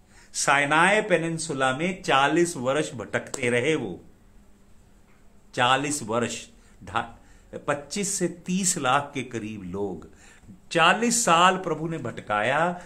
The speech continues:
और चालीस सालों में उन्हें मार दिया। यीशु मसीह ने कहा, "तुम्हारे बाप दादों ने उजाड़ में उतरता हुआ मन्ना खाया, लेकिन वो सब मर गए और उनकी कब्रें वहीं बनी हुई हैं।"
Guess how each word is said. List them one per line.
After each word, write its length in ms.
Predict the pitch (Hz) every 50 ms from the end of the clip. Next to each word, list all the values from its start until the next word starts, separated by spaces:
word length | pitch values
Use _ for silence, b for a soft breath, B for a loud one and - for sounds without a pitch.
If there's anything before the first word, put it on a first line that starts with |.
| B B B
और 160 | 131 127 127 -
चालीस 360 | 143 131 139 151 165 170 170
सालों 260 | - 135 127 139 156
में 100 | 156 147
उन्हें 160 | 147 143 143 139
मार 440 | 127 117 107 107 113 120 120 120
दिया। 400 | 107 110 117 107 104 98 90 B B B B B
यीशु 280 | B 131 135 - - 165
मसीह 240 | 151 151 147 165 151
ने 80 | 147
कहा, 420 | - - 120 117 135 160 180 196 196
"तुम्हारे 580 | 196 - - - - - 147 131 139 143 156
बाप 460 | 151 - - 107 104 113 123 - 101 90
दादों 340 | 104 98 98 95 123 143 147
ने 360 | 156 165 175 180 190 185 180 B B B B
उजाड़ 440 | - 127 113 117 113 117 127 139 147
में 120 | 156 160 156
उतरता 480 | 151 127 120 - 120 113 117 - 131
हुआ 240 | 127 127 131 131 123
मन्ना 520 | 117 107 104 110 110 113 117 117 117 - -
खाया, 540 | 95 92 104 127 156 170 175 175 175 B B B B B
लेकिन 260 | 113 120 123 - 143
वो 140 | 139 131 127
सब 400 | 123 - - - 139 135 131 113
मर 160 | 104 107 117
गए 280 | 139 139 147 170 175 180
और 220 | 180 175 127 127
उनकी 300 | 135 123 127 - - 139
कब्रें 480 | - - - - 110 101 113 117 127 127
वहीं 340 | 110 107 104 107 139 135 104
बनी 240 | 95 92 90 90 87
हुई 260 | 85 82 82 78 76
हैं।" 160 | 76 73 71